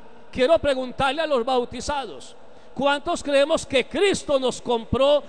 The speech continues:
pero también nos sacó, hermanos, de ese mundo en el que estábamos esclavos? Él nos compró y nos sacó, y ahora somos libres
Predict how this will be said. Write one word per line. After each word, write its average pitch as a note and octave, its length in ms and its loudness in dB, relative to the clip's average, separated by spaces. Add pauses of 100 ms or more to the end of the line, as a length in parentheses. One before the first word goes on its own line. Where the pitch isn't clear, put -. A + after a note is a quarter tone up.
(120)
pero A#3 240 4
también C4 680 4
nos A#3+ 200 -2
sacó, A3+ 500 2
hermanos, D4 680 0 (200)
de A#3+ 220 6
ese C#4+ 280 4
mundo C#4+ 680 4 (280)
en A3+ 160 0
el G#3+ 140 -2
que A3 120 0
estábamos G#3+ 680 0
esclavos? F3+ 840 -8 (800)
Él A#3 200 6
nos C#4+ 220 4
compró C#4 580 6
y A#3+ 120 -6
nos G#3 200 -6
sacó, G#3+ 500 -2 (540)
y G#3+ 120 -2
ahora A3 760 6
somos B3 540 2
libres A#3+ 840 2